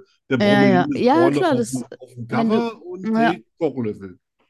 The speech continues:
Speaker 2: Wenn du Namen hast, dann verkauft sich das, ne?
Speaker 1: Ja,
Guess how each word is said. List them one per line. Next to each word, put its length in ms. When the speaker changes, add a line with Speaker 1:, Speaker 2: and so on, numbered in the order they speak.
Speaker 2:
Wenn 120
du 60
Namen 460
hast, 260
dann 140
verkauft 460
sich 180
das, 280
ne? 220
Speaker 1:
Ja, 100